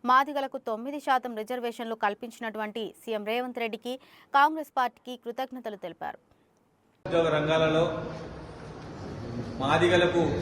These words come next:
Speaker 2: తొమ్మిది శాతం రిజర్వేషన్ ఇచ్చినటువంటి రేవంత్ రెడ్డి గారికి,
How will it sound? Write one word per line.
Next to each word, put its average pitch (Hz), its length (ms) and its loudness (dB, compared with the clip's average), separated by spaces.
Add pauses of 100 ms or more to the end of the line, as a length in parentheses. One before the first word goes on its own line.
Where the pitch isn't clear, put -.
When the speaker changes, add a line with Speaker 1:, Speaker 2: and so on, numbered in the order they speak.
(640)
Speaker 2:
తొమ్మిది 175 340 4
శాతం 170 400 8
రిజర్వేషన్ 165 500 4
ఇచ్చినటువంటి 151 560 2 (1500)
రేవంత్ 160 280 8
రెడ్డి 165 180 8
గారికి, 165 380 8